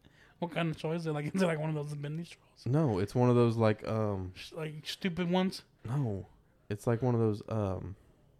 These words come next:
Speaker 2: what's it called with, like, the drink with the balls in it?
Speaker 1: <laughs> I know exactly what.
Speaker 2: You know what I'm
Speaker 1: It,
Speaker 2: talking about?
Speaker 1: it gives different flavors and stuff.
Speaker 2: Yeah, it's got the super thick straws.
Speaker 1: <laughs> Yeah,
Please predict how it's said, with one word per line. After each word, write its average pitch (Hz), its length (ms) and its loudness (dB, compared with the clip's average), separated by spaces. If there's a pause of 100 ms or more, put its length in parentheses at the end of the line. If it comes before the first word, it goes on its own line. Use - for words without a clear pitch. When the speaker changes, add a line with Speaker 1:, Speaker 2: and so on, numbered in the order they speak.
(480)
Speaker 2:
what's 135 200 -2
it 160 60 -2
called 139 340 0
with, 117 160 -2
like, 104 240 0
the 104 140 -2
drink 110 340 0
with 107 140 -4
the 101 60 -2
balls 110 360 2
in 127 100 2
it? 127 140 -4 (800)
Speaker 1:
<laughs> - 80 0 (1600)
I 180 160 -4
know 247 180 4
exactly 175 420 -2
what. 147 180 -6 (220)
Speaker 2:
You 123 80 2
know 127 60 4
what - 0 -
I'm - 0 -
Speaker 1:
It, - 60 4
Speaker 2:
talking 135 80 8 (100)
about? 127 80 2
Speaker 1:
it 185 100 -2
gives 175 160 0
different 165 320 -2
flavors 170 300 0
and 185 100 -4
stuff. 185 220 -6 (100)
Speaker 2:
Yeah, 123 220 0
it's 104 100 -2
got 117 140 0
the 98 160 -10
super 131 380 2
thick 139 220 4
straws. 151 380 4 (100)
Speaker 1:
<laughs> - 100 -6
Yeah, 233 260 8